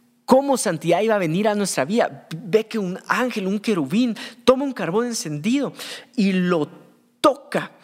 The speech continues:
Y antes, si eras impuro, no te podías acercar a la presencia de Dios, porque si te acercabas con toda esta impureza a la presencia de Dios, ¡pa!, caías muerto. Pero ahora viene, eh, Isaías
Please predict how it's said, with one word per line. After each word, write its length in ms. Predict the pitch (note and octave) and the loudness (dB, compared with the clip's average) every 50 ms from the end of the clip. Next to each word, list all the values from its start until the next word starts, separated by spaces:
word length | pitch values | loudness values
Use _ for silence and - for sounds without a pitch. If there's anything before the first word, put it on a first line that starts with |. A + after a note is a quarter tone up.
| - - - - - - | -18 -18 -16 -18 -12 -6
Y 160 | - A3+ A3+ C4 | -2 0 2 2
antes, 300 | C4 D#4 D4+ D#4+ D4 - | 0 0 -2 -4 -4 -2
si 120 | - A3+ | 0 0
eras 300 | A3+ A#3 A#3 A3 - - | 0 0 0 -2 -4 -6
impuro, 720 | - C#3+ D3 D3 D3 C#3+ D3 - - - C4+ D4+ D#4 D4+ C4 | -6 -4 -2 -2 -2 -4 -6 -4 0 2 2 4 4 4 2
no 140 | G#3+ G#3 G#3 | 2 0 -2
te 80 | A#3 | -2
podías 340 | G#3 G3 F#3+ G3 G#3+ A3 - | 0 0 2 2 2 0 0
acercar 360 | G3 F3 F3+ D3+ - G#3 G3+ | -4 -6 -6 -2 0 0 2
a 60 | G#3 | 2
la 120 | G3+ G3 G3+ | 0 -2 -2
presencia 420 | - D3 C#3+ - F#3+ F#3+ - G#3 | -4 -4 -4 -2 -4 -2 0 0
de 60 | D#3+ | 2
Dios, 260 | D3 F3 A3 C4 C4+ - | 2 2 2 2 0 -4
porque 240 | - G3 E3 E3 | -8 -8 -6 -6
si 140 | D3 - D#3 | -6 -6 -2
te 80 | C#3 D3+ | 0 0
acercabas 560 | D3 - - C3 - - G3+ G#3+ B3+ A#3+ - | 0 0 -2 -2 0 2 2 2 2 0 -2
con 160 | - F#3+ D#3+ | -4 -4 -2
toda 140 | C3+ F#3 F#3+ | 0 0 0
esta 120 | G3 - | 0 0
impureza 460 | G#3 F#3 E3 - C#3+ D3+ G3 G3+ - G#3 | -2 -2 0 2 2 2 2 2 0 -2
a 20 | |
la 80 | F#3+ - | -2 -2
presencia 320 | D3 - - G3 G3 G3+ | -2 -2 -2 0 2 2
de 80 | D3+ D3 | 2 2
Dios, 300 | D#3+ F#3+ G#3 G3 - - - - _ _ | 2 0 -2 -2 -6 -10 -20 -20 _ _
¡pa!, 400 | - - - - - - - - | 2 2 2 0 -16 -20 -14 -8
caías 440 | - - - E3+ F#3+ G3 E3+ D#3 C3+ | -6 -4 -2 -2 0 -2 -2 -2 -4
muerto. 480 | D3 D3 D#3 G3 A3+ A#3+ A3 - - A2+ - - - - - - - | -6 -4 -2 -2 -2 -2 -4 -8 -10 -12 -12 -14 -14 -14 -14 -10 -6
Pero 160 | - D3 C3+ | -2 0 2
ahora 220 | D3+ F#3 G3+ G3+ G3+ | 2 2 2 0 -2
viene, 400 | F3+ F#3+ A3+ B3 B3 A#3 G#3+ F3+ - - B2 B2+ - | -2 0 0 0 0 0 -2 -4 -4 -8 -12 -10 -4
eh, 160 | F#3+ F#3+ F#3+ - | -4 -4 -2 -2
Isaías 640 | - D3+ - F3 C3 D3 G3+ A#3 C4 A#3+ F#3 - - | -4 -2 -2 -2 -2 0 2 2 2 2 2 -2 -6